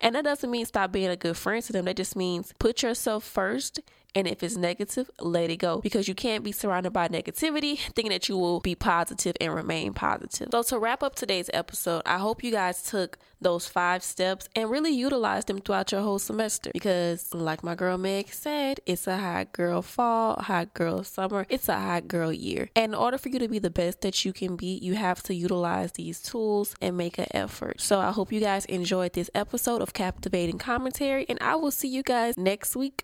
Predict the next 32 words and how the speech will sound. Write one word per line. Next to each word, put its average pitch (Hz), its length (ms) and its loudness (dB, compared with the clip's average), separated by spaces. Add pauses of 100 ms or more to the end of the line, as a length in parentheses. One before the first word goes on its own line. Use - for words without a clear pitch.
with 190 160 0
another 294 300 -2
one. 285 220 -2
Meg 294 260 2
Thee 262 60 -4
Stallion 196 460 0
is 180 160 -4
a 170 100 -4
prime 202 400 -2
example 175 500 0
of 277 120 6
what 269 160 0
confidence 294 520 -2
looks 330 260 -8
like. - 360 -10 (260)
So 202 460 2
I 202 100 2
need 196 240 -4
all 196 240 2
of 220 80 -6
you 277 100 -2
ladies 233 340 -2
out 180 240 0
there 175 280 0 (320)
to 254 140 -2
take 320 340 2
my 196 220 2
advice. 175 600 0
Please 302 300 0
take 185 180 0
my 165 220 2
advice. 165 480 0